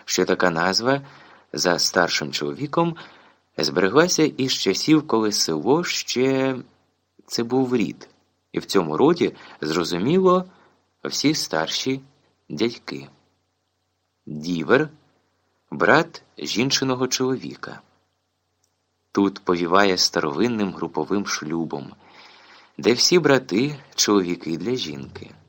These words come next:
Слово «дівер» відтворене за тим самим принципом, що і товариш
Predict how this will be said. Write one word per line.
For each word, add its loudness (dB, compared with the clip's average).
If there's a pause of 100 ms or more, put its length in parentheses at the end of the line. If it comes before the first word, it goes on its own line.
(220)
Слово 2
«дівер» -2 (520)
відтворене 2 (1200)
за -2
тим 0
самим 2
принципом, -4 (180)
що 2
і -4
товариш 0